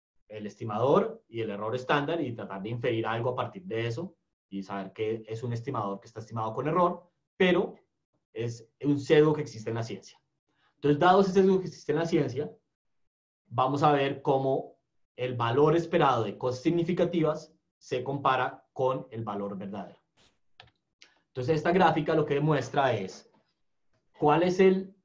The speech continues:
error tipo M. Entonces, de nuevo, piensen cómo se compara las cosas que son significativas contra el valor verdadero,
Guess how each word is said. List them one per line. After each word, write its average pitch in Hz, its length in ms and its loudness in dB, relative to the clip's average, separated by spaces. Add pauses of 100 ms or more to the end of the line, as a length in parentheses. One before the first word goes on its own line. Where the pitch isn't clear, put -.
error 135 400 0
tipo 165 340 6
M. 143 380 2 (380)
Entonces, 104 200 -10
de 120 80 -4
nuevo, 113 220 -2
piensen 123 480 -6 (240)
cómo 151 220 2
se 156 100 2
compara 127 640 -2 (280)
las 120 240 -4
cosas 123 180 0
que 143 60 -8
son 135 160 -2
significativas 139 600 -2
contra 113 220 -8
el 95 80 -8
valor 101 220 -6
verdadero, 135 580 0